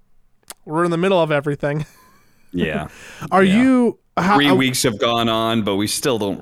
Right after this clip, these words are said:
Speaker 2: really know who's good and
Speaker 1: Mm-hmm.
Speaker 2: who's bad just yet. Yeah,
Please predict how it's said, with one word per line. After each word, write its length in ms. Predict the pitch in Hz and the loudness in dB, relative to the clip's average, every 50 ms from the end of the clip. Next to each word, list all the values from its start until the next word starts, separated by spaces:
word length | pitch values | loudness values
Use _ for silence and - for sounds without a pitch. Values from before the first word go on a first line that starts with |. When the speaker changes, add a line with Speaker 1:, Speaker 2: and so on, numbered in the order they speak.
| 80 | -8
Speaker 2:
really 580 | 87 85 85 90 95 95 98 101 104 104 104 101 | -6 -4 -4 -2 -2 -2 -2 -2 -2 -2 -2 -2
know 720 | 101 101 101 101 104 104 104 104 104 104 104 104 104 104 | -2 -2 -2 -2 -2 -2 -2 -2 -2 -2 -2 -2 -2 -2
who's 800 | 104 104 104 101 104 104 104 101 101 101 98 - - - - - | -2 -2 -2 0 0 0 0 -2 -2 -4 -4 -6 -6 -8 -8 -8
good 360 | - - 101 101 101 101 - | -6 -2 0 0 2 2 0
and 80 | - 101 | 0 0
Speaker 1:
Mm-hmm. 80 | 101 98 | 0 -2
Speaker 2:
who's 180 | 95 95 95 | -2 -4 -4
bad 360 | - 98 95 98 95 95 92 87 | -6 -6 -6 -4 -4 -6 -6 -6
just 260 | 95 92 90 - - | -6 -6 -6 -6 -6
yet. 380 | 95 90 92 95 95 - - - | -4 -4 -4 -4 -6 -8 -10 -10
Yeah, 320 | 80 73 60 53 - - | -10 -10 -10 -10 -12 -14